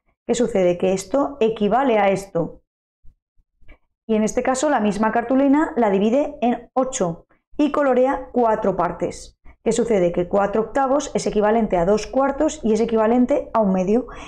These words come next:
Y lo vemos aquí gráficamente en estos tres cartulinas.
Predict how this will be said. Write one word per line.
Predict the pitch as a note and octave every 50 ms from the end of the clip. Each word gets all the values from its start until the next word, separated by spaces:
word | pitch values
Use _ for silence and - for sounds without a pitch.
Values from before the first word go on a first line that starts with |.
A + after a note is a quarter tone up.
| - _
Y | - G#3+
lo | G#3+ G3+
vemos | G#3+ G#3+ A3+ A#3 A#3 B3+
aquí | A#3 A#3 C4 C4 C#4+ - - - -
gráficamente | G#3+ - A3 A#3 A#3 - A3 - G3+ F3+ F3+ F3+ F#3 F3+ - A#3+ A#3+ - - G3
en | G3+ G#3
estos | G#3+ G#3+ - - A#3+ A#3 A#3 -
tres | - B3+ D#4 D4+ - - - - - _
cartulinas. | - A#3+ G#3 G#3 - F#3 F3+ E3+ E3 D#3+ D3+ E3 - _